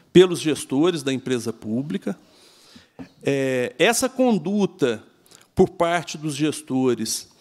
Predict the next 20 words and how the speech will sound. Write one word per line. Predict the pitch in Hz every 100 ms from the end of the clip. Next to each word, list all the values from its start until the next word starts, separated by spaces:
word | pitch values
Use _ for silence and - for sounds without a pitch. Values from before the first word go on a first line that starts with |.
| - - _ _ -
ela | 156 190 180
pode, | - - 185 190 185 156 139 _ -
ela | 156 175 165
pode | - 170 175 175 156 -
ocasionar | 185 - 196 165 165 147 139 131 117 - - - -
graves | 147 208 226 277 240 214
prejuízos | - 180 165 151 156 160 143 127
aos | 131
cofres | - 127 131 131
públicos, | - - 120 151 185 - - - - _ _ - - _
na | 160
medida | 180 147 165 233 202
em | 208
que | - 185 175
essa | 190 247 - 214
ilegalidade, | 220 220 208 214 208 165 156 139 131
se | - 240
confirmada | 247 254 - 226 185 180 165 143 131
pelo | 123 214 226
judiciário, | 214 196 - 196 156 135 123